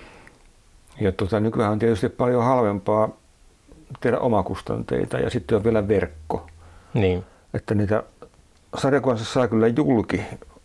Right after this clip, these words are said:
Speaker 1: paljon, paljon helpommin kuin joskus kolmekymmentä vuotta sitten.
Speaker 2: Hmm.
Speaker 1: Mut silloin se oli hirveä tapaus, jos, jos joku teki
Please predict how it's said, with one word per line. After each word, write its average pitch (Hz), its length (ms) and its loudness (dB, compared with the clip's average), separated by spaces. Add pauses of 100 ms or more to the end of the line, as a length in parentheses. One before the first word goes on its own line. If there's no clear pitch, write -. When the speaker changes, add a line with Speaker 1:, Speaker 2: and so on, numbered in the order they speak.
(180)
Speaker 1:
paljon, 107 300 2
paljon 107 240 0
helpommin 107 440 0
kuin 135 160 0
joskus - 480 -4 (800)
kolmekymmentä 98 380 -4
vuotta 110 300 -6
sitten. - 360 -8 (300)
Speaker 2:
Hmm. 92 380 -2
Speaker 1:
Mut - 120 -6
silloin 113 280 2
se - 80 -6
oli 117 120 -2
hirveä 113 340 2
tapaus, 101 400 0
jos, - 140 -10
jos - 220 -6
joku 123 200 0
teki - 400 -4